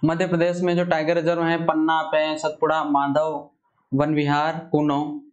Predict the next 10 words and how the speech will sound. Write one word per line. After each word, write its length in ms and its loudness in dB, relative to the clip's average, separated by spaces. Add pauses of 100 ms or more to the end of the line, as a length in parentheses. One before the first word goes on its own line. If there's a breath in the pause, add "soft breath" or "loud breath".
असम 320 0
में 200 2
है 360 0
मानस, 540 0
अ, 200 2
काजीरंगा, 680 0
नामेरी, 680 0
ओरांग, 480 0
डिब्रू 240 0
साइखोवा। 520 0